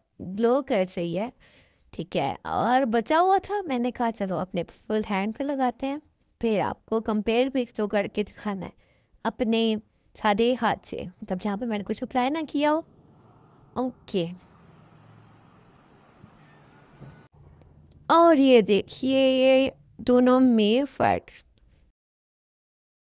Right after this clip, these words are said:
अब इसके बाद हम थोड़ी सी डार्कर टोन में बनाएंगे, ठीक है। मिस रोज का हमने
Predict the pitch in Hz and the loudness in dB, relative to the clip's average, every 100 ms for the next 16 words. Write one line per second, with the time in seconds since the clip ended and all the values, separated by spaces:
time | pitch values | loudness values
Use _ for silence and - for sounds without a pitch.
0 | _ _ _ _ _ 233 233 240 - 277 | _ _ _ _ _ -4 -2 -2 -2 -2
1 | 269 269 262 233 262 247 240 247 214 196 | 0 0 -4 -4 -2 -2 -2 -2 0 -2
2 | - 330 247 208 226 233 220 214 202 220 | -2 -4 -2 0 -2 -2 -2 -2 -4 -4
3 | 269 - - - - 339 277 247 - 269 | -6 -10 -20 -12 -10 -6 -6 -6 -4 -4
4 | 262 - 220 220 226 233 | -4 -6 -4 -2 -2 -4